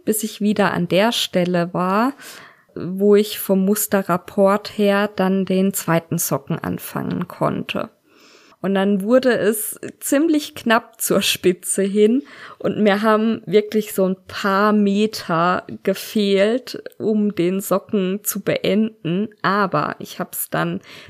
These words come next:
trotzdem noch farblich passend hingekriegt, weil in dem Teil, den ich abgewickelt hatte zwischendrin, hab ich dann mir das Stück Farbe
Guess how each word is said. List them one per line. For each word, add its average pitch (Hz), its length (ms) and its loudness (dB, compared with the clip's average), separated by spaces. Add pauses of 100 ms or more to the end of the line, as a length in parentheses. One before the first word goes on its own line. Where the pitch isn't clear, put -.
trotzdem 202 600 0
noch 175 300 -4
farblich - 640 -4
passend 185 420 -6
hingekriegt, - 880 -4
weil 175 200 0
in 190 220 -2
dem 190 280 -2
Teil, 208 480 -2 (480)
den 180 200 0
ich - 260 -8 (100)
abgewickelt 175 880 -2
hatte 180 280 -8
zwischendrin, 196 920 -4 (560)
hab 214 240 0
ich - 160 -4
dann 196 340 2
mir 185 220 0 (240)
das 208 320 4
Stück - 340 -2
Farbe 190 800 4